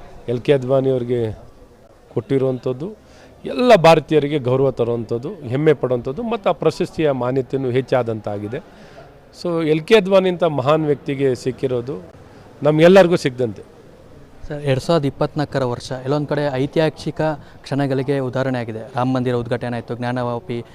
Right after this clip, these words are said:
Speaker 2: ಮಸೀದಿಗಳಿಗೆ ಹಿಂದೂಗಳಿಗೆ ಪೂಜೆ ಮಾಡೋದಕ್ಕೆ ಅವಕಾಶ ಸಿಕ್ತು. ಈಗ ಎಲ್ ಕೆ ಅಡ್ವಾಣಿಗೆ ಪ್ರಶಸ್ತಿ ಲಭಿಸಿದೆ.
Speaker 1: ಆ, ನಿಜಕ್ಕೂ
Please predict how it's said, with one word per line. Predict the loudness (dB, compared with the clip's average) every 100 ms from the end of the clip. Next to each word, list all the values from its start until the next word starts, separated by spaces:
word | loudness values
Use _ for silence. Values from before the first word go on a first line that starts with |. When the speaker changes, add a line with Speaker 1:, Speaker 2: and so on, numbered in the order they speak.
| -10 -8
Speaker 2:
ಮಸೀದಿಗಳಿಗೆ | -4 -4 -2 0
ಹಿಂದೂಗಳಿಗೆ | 0 0 0 0 0
ಪೂಜೆ | 0 -2 -4
ಮಾಡೋದಕ್ಕೆ | -6 -6 -6
ಅವಕಾಶ | -4 -6 -6
ಸಿಕ್ತು. | -12 -6 -4
ಈಗ | -2
ಎಲ್ | -2 -2 -4 -2
ಕೆ | 0
ಅಡ್ವಾಣಿಗೆ | 0 0 -2 -4
ಪ್ರಶಸ್ತಿ | -6 -10 -4 -4 -2 -2
ಲಭಿಸಿದೆ. | -2 -2 -8 -14 -14 -18 -20 -20 -20 -20 -20 -20 -20 -20 -20 -20 -10
Speaker 1:
ಆ, | -4
ನಿಜಕ್ಕೂ | 0 2 0 4 6 6